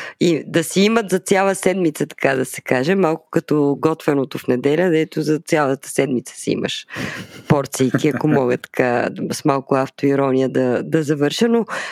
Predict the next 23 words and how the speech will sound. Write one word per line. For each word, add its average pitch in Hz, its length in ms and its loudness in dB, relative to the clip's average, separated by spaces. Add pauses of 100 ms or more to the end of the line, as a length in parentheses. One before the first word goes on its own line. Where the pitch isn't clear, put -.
(120)
аз 226 240 0
пак, - 360 -2
а, 202 200 4
традиционно 180 720 2
бих 165 200 2
ги 139 760 2 (120)
помолила 190 600 4
да 170 120 4
ни 139 120 2 (120)
пишат 180 340 2 (100)
на 135 120 4
мейла, 123 520 4
който 170 320 0
е 143 200 2 (480)
T 185 180 4
V 160 140 4 (240)
at, 170 200 2 (300)
а, 185 40 6
а, 156 480 2 (560)
D 160 220 4
N 160 220 2 (220)
F 147 220 0 (160)
M. - 40 -6